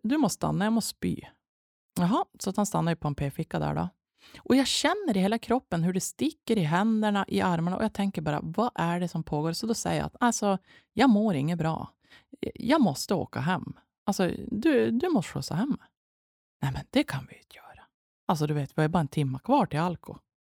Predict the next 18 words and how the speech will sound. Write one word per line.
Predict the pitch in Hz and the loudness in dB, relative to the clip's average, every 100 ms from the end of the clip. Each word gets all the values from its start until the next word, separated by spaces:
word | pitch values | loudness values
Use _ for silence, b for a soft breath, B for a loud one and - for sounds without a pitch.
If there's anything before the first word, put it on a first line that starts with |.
| _ _ _ - | _ _ _ -4
Alltså, | 151 | 0
herregud. | 151 185 165 202 160 127 101 - | 2 2 2 0 -2 -4 -4 0
Och | 254 | 2
jag | 202 247 190 | 4 2 0
då, | 135 | -2
sexton | - 180 - - 156 | -2 -2 -2 -6 -4
år, | 139 | -4
står | 139 - 143 | -4 -4 -4
där | 139 139 | -4 -8
och | |
tänker | - 139 139 | -8 -8 -6
att, | 151 | -2
"Ja, | 190 | -2
men | 175 | -2
har | 285 349 | -4 -2
jag | 226 | -2
bara | 165 190 | 0 0
magsjuka, | 190 143 131 - 220 208 - | 0 -2 -6 -4 -2 -2 -6